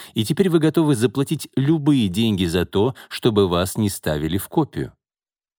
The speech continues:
Вы подали маршрут предстоящей поездки на утверждение руководителю отдела,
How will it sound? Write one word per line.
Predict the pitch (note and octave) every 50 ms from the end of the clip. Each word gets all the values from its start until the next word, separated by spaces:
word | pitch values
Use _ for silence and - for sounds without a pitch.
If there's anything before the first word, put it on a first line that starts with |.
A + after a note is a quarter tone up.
| _ _
Вы | E2 D2+ F#2+ A#2
подали | - D#3 D#3 C#3 C#3 D3
маршрут | C3 C3+ C3+ - - - C#3+ B2+ -
предстоящей | - A#2+ A2 - - A#2+ A#2+ B2+ A#2+ - - G#2
поездки | F2+ - G2+ G#2+ C3 D3 - - - A#2
на | A2 A#2 A#2+ - -
утверждение | A#2 G2 - - G#2+ G2+ F2 F2 F2+ F#2 C3 C#3+ C#3+ C#3 C3+ C3 B2+ B2+ -
руководителю | - A#2 A2 G2 - G#2+ F#2 F#2 F2+ D#2+ E2+ E2+ - G2 F2 F#2+ - -
отдела, | A2 G#2 A#2 B2+ C3 D#3 D3+ A2 D2+ A#1+ -